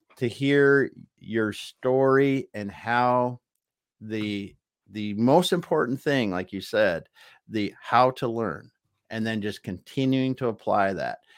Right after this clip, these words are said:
and can apply it in business, and then apply it in personally, and then how you found then, and as you personally develop, how it helps everything. And now you're focusing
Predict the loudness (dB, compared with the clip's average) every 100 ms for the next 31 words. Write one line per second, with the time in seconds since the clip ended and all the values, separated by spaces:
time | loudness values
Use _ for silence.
0 | _ -12 -8 -6 -8 -6 0 0 0 -4
1 | -2 -2 0 0 -2 -4 -10 -10 -8 -8
2 | -2 2 2 2 -4 -2 0 0 -2 -4
3 | -2 -4 -4 -6 -6 -4 -2 -2 -6 -4
4 | -4 -2 -4 -4 -8 -12 -14 -16 _ -10
5 | -4 -4 -4 -10 -6 -2 -2 -2 -2 0
6 | 0 2 2 0 -6 _ _ -4 0 0
7 | 2 0 0 -4 -2 0 2 2 0 -6
8 | -6 -10 -10 -6 -2 0 0 -2 -2 -2
9 | -4 -8 -6 -4